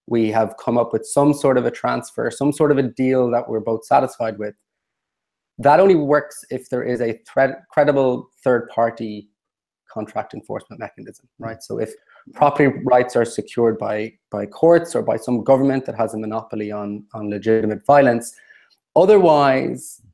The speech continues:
as long as you or I have an individual incentive to renege,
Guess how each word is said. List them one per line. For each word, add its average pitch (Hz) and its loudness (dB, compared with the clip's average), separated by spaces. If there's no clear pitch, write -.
as 117 -14
long 190 2
as 135 -2
you 151 -2
or 143 2
I 113 -2
have 123 0
an 117 -4
individual 127 0
incentive 127 -6
to 113 -6
renege, 127 -2